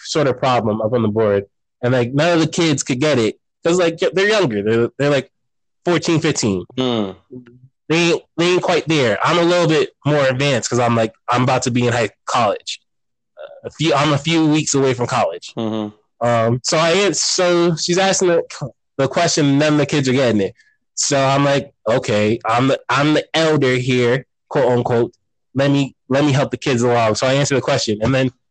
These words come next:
Speaker 1: she came at me crazy. She's like, "Uh, I didn't ask you to answer blah, blah, blah." I was like, "Bit-," uh, I didn't say bitch,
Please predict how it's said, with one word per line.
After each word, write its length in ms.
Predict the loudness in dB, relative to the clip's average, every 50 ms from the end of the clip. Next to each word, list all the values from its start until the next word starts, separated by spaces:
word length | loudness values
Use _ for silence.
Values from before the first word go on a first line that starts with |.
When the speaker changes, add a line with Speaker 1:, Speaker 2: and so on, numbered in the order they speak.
| _ _ -8
Speaker 1:
she 100 | -8 -6
came 260 | -2 0 0 2 2
at 120 | 2 2 2
me 100 | 2 0
crazy. 380 | 0 0 0 0 2 0 0 -2
She's 140 | -2 0
like, 160 | 0 0 0 -2 -8 _ _ -20 _ _
"Uh, 200 | -2 0 2 2 2
I 60 | 2
didn't 240 | 2 2 0 0 -2 -2
ask 380 | -2 0 0 0 -2 -2 -2
you 100 | 0 0
to 80 | 0 2
answer 300 | 2 0 0 -2 -2 -4
blah, 220 | -2 0 0 2
blah, 240 | 2 2 2 2 2
blah." 300 | 2 2 2 0 0 -2 -6 _ _ _ _ _ _ _ _ _
I 40 | -4 -2
was 100 | 0 0
like, 180 | -2 -2 -4 -8 _ _ _ _ _ _ _
"Bit-," 240 | -2 0 0 0 -2 -4 -8 _ _
uh, 220 | -2 0 2 0 0 0
I 80 | 0 0
didn't 160 | 0 0 0
say 120 | 0 0 0
bitch, 320 | 0 0 -2 -2 -6 -12